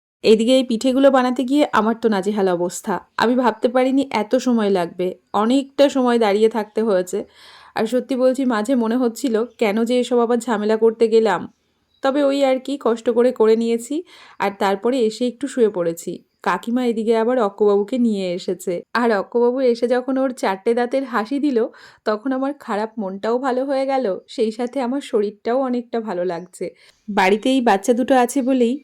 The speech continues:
সারাদিনে টুকিটাকি তাও সবার সঙ্গে একটু দেখা হয়, কথা হয়। এরা যদি না থাকতো তাহলে হয়তো বাড়িতে কারোর সঙ্গে কথাও হতো না, দেখাও হতো না।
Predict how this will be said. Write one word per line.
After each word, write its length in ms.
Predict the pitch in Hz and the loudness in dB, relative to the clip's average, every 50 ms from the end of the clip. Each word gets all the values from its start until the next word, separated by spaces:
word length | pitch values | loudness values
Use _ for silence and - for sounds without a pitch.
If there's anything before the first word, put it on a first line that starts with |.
| _ _ | _ _
সারাদিনে 500 | - - 247 196 190 190 202 226 226 240 | -6 -2 0 2 2 2 2 2 2 0
টুকিটাকি 460 | 233 233 202 220 214 220 214 220 285 294 | 0 0 -2 0 0 0 0 0 0 0
তাও 180 | - 240 208 240 | 0 2 2 2
সবার 300 | 233 233 185 175 190 202 | 0 0 0 0 -2 -2
সঙ্গে 260 | - 220 214 214 214 | -2 -2 -2 0 -2
একটু 180 | 208 214 - 240 | -2 0 -2 -2
দেখা 380 | 196 196 170 175 - - 233 226 | 0 0 -2 -4 -4 -6 -6 -4
হয়, 240 | 202 220 214 240 311 - | -2 0 0 0 -2 -2
কথা 300 | - 185 175 180 - 220 214 | -2 -2 -2 -2 -4 -4 -4
হয়। 240 | 175 196 165 165 175 - _ _ - - - - - _ | -4 -4 -4 -4 -4 -6 _ _ -20 -20 -20 -20 -8 _
এরা 200 | - 226 226 240 247 | 6 6 6 6 4
যদি 200 | 269 262 269 285 | 2 0 0 0
না 140 | 277 269 277 | 0 0 0
থাকতো 380 | 277 294 294 285 285 - 233 214 240 269 - _ | 0 -2 -2 -2 0 0 0 0 0 -4 -6 _
তাহলে 300 | - 214 220 226 220 226 233 | -2 0 0 2 0 0 2
হয়তো 260 | 247 220 220 220 254 | 2 2 2 2 0
বাড়িতে 320 | 226 226 190 185 190 196 214 | 0 2 0 0 0 -2 0
কারোর 260 | 214 202 190 208 220 214 | 0 0 0 0 -2 -2
সঙ্গে 220 | 233 220 220 220 233 226 | -4 -2 0 0 0 0
কথাও 360 | 233 202 170 - - 240 226 240 | 0 -2 -2 -2 0 0 0 2
হতো 220 | 240 262 233 240 294 | 2 2 0 0 0
না, 120 | 302 339 294 202 | 0 0 -2 0
দেখাও 400 | 190 196 180 185 - 233 226 214 | 0 -2 -2 -2 -2 -2 -2 -2
হতো 220 | 202 214 175 - 175 | -2 -4 -4 -4 -6
না। 140 | 175 175 | -6 -6